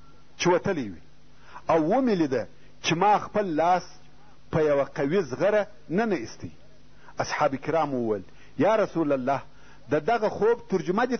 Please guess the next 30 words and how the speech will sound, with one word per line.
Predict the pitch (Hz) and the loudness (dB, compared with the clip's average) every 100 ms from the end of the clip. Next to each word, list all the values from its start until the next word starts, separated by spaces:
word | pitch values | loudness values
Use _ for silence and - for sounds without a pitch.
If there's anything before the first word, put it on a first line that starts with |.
| - | -2
څنګه | 277 220 | 2 2
وکړه؟» | 147 - - - - - - - - - 123 | 2 -2 -16 -18 -18 -18 -18 -18 -18 -6 -2
رسول | 143 220 233 | 0 4 4
الله | 190 180 175 | 4 4 2
صلی | - 170 | 2 0
الله | 165 165 160 151 | 2 2 2 4
علیه | 147 151 | 4 4
و | 143 | 2
آله | 147 139 | 4 0
وسلم | 135 139 139 131 | 0 -2 0 0
وفرمایل، | 139 127 123 120 110 - - - - | 0 -2 -2 -4 -4 -12 -16 -16 -2
«د | 139 | 0
غوا | 123 180 208 | 4 4 4
حلالېدل | - 180 170 165 160 165 160 - - - | 4 2 4 4 4 2 -2 -10 -18 -14
زما | 110 117 160 165 | -6 0 2 2
په | 156 | 0
اصحابو | 135 - - 147 143 131 | -4 -4 0 2 2 -2
کې | 147 135 - - | -4 -4 -10 -4
مرګ | 113 131 135 - - - | 0 2 0 -6 -16 -2
او | 127 117 | 0 2
وژنه | 110 139 120 | 2 0 -2
ده. | 87 85 - - - - - - - 110 | -8 -14 -16 -18 -18 -18 -18 -16 -16 0
دا | 156 185 | 2 4
چې | 190 | 2
زما | 156 185 196 | 0 2 2
د | 180 | 2
تورې | - 196 185 151 | 0 2 2 4
غاښ | 202 208 | 2 2
وتلی | 185 180 185 180 | -2 0 0 0
دی، | 170 170 | -2 -4